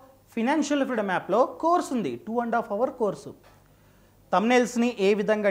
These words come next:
డిజైన్ చేసుకోవాలి, Filmora-లో, ప్రీమియర్ ప్రోలో ఏ విధంగా ఎడిటింగ్ చేయాలి, అదేవిధంగా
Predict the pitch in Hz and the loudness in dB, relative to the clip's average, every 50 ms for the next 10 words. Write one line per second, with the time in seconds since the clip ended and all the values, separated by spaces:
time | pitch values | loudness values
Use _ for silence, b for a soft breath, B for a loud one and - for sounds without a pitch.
0 | 175 165 180 175 185 185 190 170 190 180 175 - - 175 156 165 170 175 175 - | 0 0 -2 -4 -4 -4 -4 -4 -6 -6 -6 -4 -4 -4 -2 -2 -4 -6 -8 -12
1 | - b b b b b b b _ - 196 202 214 214 208 202 170 151 147 147 | -20 b b b b b b b _ -4 0 2 2 4 6 6 6 4 4 2
2 | 147 160 - - - 233 240 240 240 226 190 - - 175 160 151 147 160 185 - | 0 0 -2 -4 -4 -2 0 2 2 0 0 -2 -2 -2 0 0 0 0 -2 -2
3 | - - 233 254 262 240 202 190 220 214 214 196 214 208 208 - 165 160 165 185 | -4 -4 -4 -4 -2 -2 0 0 0 0 2 2 2 2 2 0 -4 -6 -4 -4
4 | 202 208 208 202 - 190 170 156 156 165 170 - - 170 175 190 208 196 175 190 | -2 -2 -4 -2 -2 0 0 0 0 -2 -4 -6 -6 -4 -4 -2 -2 -2 -2 -2
5 | 185 196 202 | -2 -2 -2